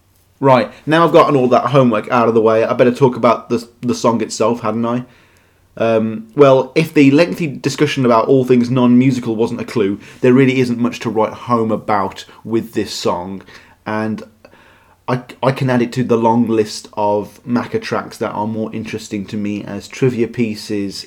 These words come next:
in the big puzzle than as individual pieces of music. Compositionally and in terms of its instrumentation, the track does feel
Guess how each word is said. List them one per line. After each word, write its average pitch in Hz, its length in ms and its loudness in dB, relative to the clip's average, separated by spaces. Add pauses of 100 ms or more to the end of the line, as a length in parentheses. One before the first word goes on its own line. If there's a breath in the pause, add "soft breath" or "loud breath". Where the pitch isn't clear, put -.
(120)
in 110 180 -6
the 107 80 -6
big 107 240 -6
puzzle 113 480 -2 (220 loud breath)
than 107 260 -6
as 101 460 -12 (500 soft breath)
individual 120 480 0
pieces 113 380 -4
of 98 80 -8
music. 107 500 -6 (580)
Compositionally 170 800 -2
and 139 140 0
in 123 100 0
terms 123 240 0
of 123 60 4
its - 240 -2
instrumentation, 120 880 -2
the 120 80 -2
track 123 340 -4
does 123 280 0
feel 127 500 2